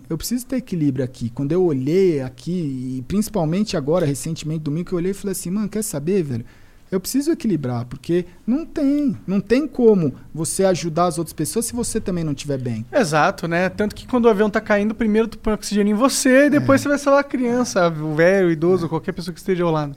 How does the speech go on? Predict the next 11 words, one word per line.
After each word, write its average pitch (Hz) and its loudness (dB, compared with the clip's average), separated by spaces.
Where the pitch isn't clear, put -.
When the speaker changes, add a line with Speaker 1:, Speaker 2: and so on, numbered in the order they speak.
Speaker 1:
Então, 202 0
esse 214 0
ano, 226 2
eu 160 0
já 180 0
tomei 185 0
a 214 0
decisão 190 -2
de 180 -6
ter 240 -2
equilíbrio 214 0